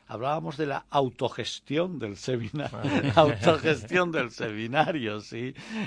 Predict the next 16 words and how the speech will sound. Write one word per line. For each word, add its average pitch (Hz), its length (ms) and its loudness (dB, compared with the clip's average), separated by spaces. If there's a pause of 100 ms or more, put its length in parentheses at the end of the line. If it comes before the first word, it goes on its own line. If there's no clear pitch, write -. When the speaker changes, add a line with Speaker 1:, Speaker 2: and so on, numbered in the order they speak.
(160)
Speaker 1:
<laughs> 139 680 0
Yo 123 160 2
recuerdo 139 520 0
que 127 100 -2
participé 110 960 -2 (460)
en 107 240 -8
el 110 220 -6
año, 131 560 2 (1080)
eh, 107 600 0 (380)
en 110 320 -8
mil 123 520 -4 (400)
novecientos 113 1040 -6
sesenta 107 500 -10
y 110 60 -8
nueve 135 420 -4
hubo 151 380 0